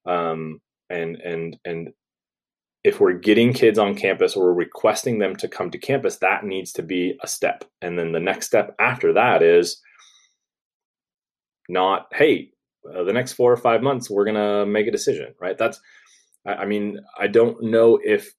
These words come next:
under the old, under the old rules or minus a pandemic, um, that, that we would be doing that, right? Um, so again, just trying to get on the same page. Um, are,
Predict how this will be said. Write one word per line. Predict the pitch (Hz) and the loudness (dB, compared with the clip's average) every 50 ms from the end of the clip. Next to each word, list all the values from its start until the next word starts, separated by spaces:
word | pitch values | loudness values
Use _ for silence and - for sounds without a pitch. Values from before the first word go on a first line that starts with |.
| _ _ | _ _
under | 107 107 110 110 110 104 | -6 -4 -2 -2 -2 -2
the | 98 98 95 92 95 92 - - _ _ | -2 -4 -6 -6 -6 -8 -10 -12 _ _
old, | - 101 107 110 113 117 107 107 - - _ _ _ _ _ - | 0 2 4 4 4 2 0 -2 -10 -14 _ _ _ _ _ -8
under | 98 101 98 | -4 -2 -2
the | 87 87 85 | -2 0 0
old | 82 82 82 87 | 0 0 0 0
rules | 104 135 160 156 156 151 143 143 135 120 - | 2 4 4 6 6 6 6 6 4 4 0
or | - 92 92 90 87 87 82 82 | -4 -2 -2 0 0 -2 -2 -6
minus | 90 92 98 104 110 110 107 104 - | -10 -10 -8 -6 -6 -6 -6 -6 -8
a | - | -10
pandemic, | - - 101 87 85 101 120 131 143 - - - _ _ _ _ _ _ _ _ _ | -10 -8 -8 -6 -4 -2 -2 -2 -2 -4 -6 -8 _ _ _ _ _ _ _ _ _
um, | 90 87 85 82 78 78 78 78 78 80 80 _ _ _ _ _ | -6 -4 -2 -2 -2 -2 -4 -8 -10 -14 -18 _ _ _ _ _
that, | 90 90 80 78 | -2 -2 -2 0
that | 101 87 95 | -2 -2 -2
we | 107 113 | -2 -2
would | 113 104 98 | -2 -2 -2
be | 101 98 | -4 -4
doing | 110 127 107 80 78 | -2 -2 -2 -2 -4
that, | 73 55 - - _ _ _ | -6 -10 -12 -16 _ _ _
right? | - 82 85 101 117 - - _ _ _ _ _ _ - | -6 -4 -2 -2 -2 -4 -8 _ _ _ _ _ _ -6
Um, | 80 80 80 80 80 80 80 78 78 80 - _ _ - | -4 -4 -2 -2 -4 -6 -6 -8 -10 -12 -14 _ _ -4
so | - 104 95 92 87 87 - _ _ _ _ _ _ _ _ _ _ _ _ _ _ _ - - | 0 4 4 4 4 2 -4 _ _ _ _ _ _ _ _ _ _ _ _ _ _ _ -12 -8
again, | - 90 98 120 - - - _ _ _ _ - | -2 0 2 0 0 -2 -8 _ _ _ _ 0
just | 104 92 - - | 2 2 2 -2
trying | - 104 95 87 | -4 -4 -4 -4
to | 87 | 0
get | 82 95 92 - | 0 0 0 0
on | 87 87 87 | -2 -4 -6
the | 85 | -6
same | 80 - 90 82 82 | -6 -4 -6 -6 -6
page. | - 92 80 69 69 - - - _ _ _ _ _ _ _ _ - | -4 -4 -4 -4 -4 -6 -12 -20 _ _ _ _ _ _ _ _ -4
Um, | 87 87 87 82 80 80 80 76 76 73 71 _ _ _ _ _ _ _ _ _ _ _ _ _ _ | -2 0 2 2 0 0 -2 -4 -8 -12 -16 _ _ _ _ _ _ _ _ _ _ _ _ _ _
are, | 98 95 95 90 - | 0 2 2 0 0